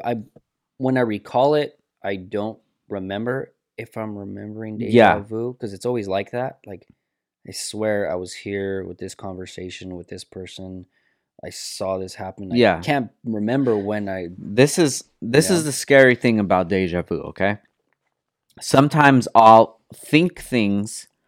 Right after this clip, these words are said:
Speaker 2: or I'll have, um, I'll have a dream or a nightmare about a situation.
Speaker 1: Mm-hmm.
Speaker 2: And then I'll have deja vu. And the feeling of deja vu and the feeling of being conscious in a dream are very similar.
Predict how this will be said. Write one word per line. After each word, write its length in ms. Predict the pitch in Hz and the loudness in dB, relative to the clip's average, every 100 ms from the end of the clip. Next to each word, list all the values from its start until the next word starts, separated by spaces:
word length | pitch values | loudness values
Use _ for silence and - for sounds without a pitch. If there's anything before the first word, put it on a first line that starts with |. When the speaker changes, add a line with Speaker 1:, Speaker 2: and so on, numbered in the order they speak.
| _ _ _ | _ _ _
Speaker 2:
or 180 | 113 117 | 4 8
I'll 100 | 110 | 8
have, 600 | 117 127 113 113 110 101 - _ | 6 6 6 8 6 2 -10 _
um, 640 | 98 101 95 92 87 82 - _ _ _ _ _ _ _ _ - | -2 0 0 0 -4 -6 -12 _ _ _ _ _ _ _ _ 0
I'll 100 | 123 | 4
have 220 | 127 110 | 4 4
a 60 | |
dream 680 | 107 98 113 135 135 120 120 - | 2 2 2 2 2 2 -2 -2
or 200 | 107 110 | 2 2
a 80 | |
nightmare 480 | 107 117 127 110 98 | 4 2 2 0 0
about 280 | 87 85 - | 2 0 -2
a 60 | 101 | -8
situation. 720 | - 101 - 92 87 - 85 | -6 -6 -4 -4 -4 -10 -14
Speaker 1:
Mm-hmm. 360 | 92 92 104 113 - _ _ _ _ - | -14 -14 -12 -14 -16 _ _ _ _ 0
Speaker 2:
And 500 | 123 113 107 101 85 | 2 4 4 2 0
then 160 | 117 123 | 4 6
I'll 120 | 120 | 6
have 280 | 131 110 92 | 6 4 4
deja 440 | 107 107 98 92 | 0 2 0 -2
vu. 420 | 87 127 143 80 - _ _ _ _ | 2 4 4 2 -8 _ _ _ _
And 280 | 117 117 110 | -2 2 2
the 60 | 110 | 0
feeling 440 | - 139 151 185 | 4 6 6 4
of 120 | 160 | 0
deja 400 | 117 117 113 110 101 | 4 2 4 2 0
vu 400 | 104 113 135 135 | 2 2 2 2
and 200 | 113 104 | 0 -2
the 40 | |
feeling 400 | - 113 113 113 | 0 0 2 2
of 280 | 110 92 90 | 2 -2 -4
being 320 | 110 110 107 | 0 2 0
conscious 560 | - 107 113 120 110 113 | 0 2 2 0 -4 -2
in 80 | |
a 80 | 98 | -4
dream 460 | 87 95 107 127 139 | -4 -2 2 2 0
are 200 | - 104 | 2 2
very 460 | 98 95 123 175 131 | 2 6 10 10 8
similar. 560 | - 120 101 76 - | 4 2 2 0 -10